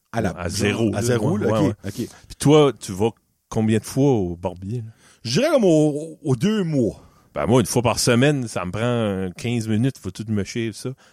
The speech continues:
Speaker 2: Faudrait que je m'achète un bon rasoir, c'est ça.
Speaker 1: Oh, ben, tu prends-tu pas lui du chat, tu disais, là ?
Speaker 2: Ouais, c'est, c'est
Speaker 1: Ouais.
Speaker 2: lui qui marche mieux.
Speaker 1: Ok. Ben, je suis surpris que tu fais pas ça au, excuse, au bic.
Speaker 2: Ben, j'ai déjà fait.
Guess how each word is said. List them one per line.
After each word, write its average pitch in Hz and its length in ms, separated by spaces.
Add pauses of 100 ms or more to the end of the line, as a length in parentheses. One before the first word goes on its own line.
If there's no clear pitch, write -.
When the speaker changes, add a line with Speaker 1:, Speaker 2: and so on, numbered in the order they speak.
(220)
Speaker 2:
Faudrait 139 160
que - 0
je 151 80
m'achète 151 280
un 110 100
bon 117 220
rasoir, 95 580
c'est 87 140
ça. 95 140 (540)
Speaker 1:
Oh, 120 80
ben, 113 80
tu - 100
prends-tu 127 180
pas 156 80
lui 143 160
du 113 80
chat, 208 240
tu - 80
disais, 165 300
là ? 226 80 (180)
Speaker 2:
Ouais, 98 380
c'est, 76 280
c'est 107 80
Speaker 1:
Ouais. 120 140
Speaker 2:
lui 92 100
qui 87 120
marche 90 340
mieux. 95 140
Speaker 1:
Ok. 120 100
Ben, 117 140 (580)
je 139 60
suis - 140
surpris 175 260
que - 40
tu - 40
fais - 80
pas - 100
ça - 80
au, 127 140 (200)
excuse, - 360
au 95 160
bic. - 420 (460)
Speaker 2:
Ben, 101 60
j'ai 92 120
déjà 107 160
fait. 92 240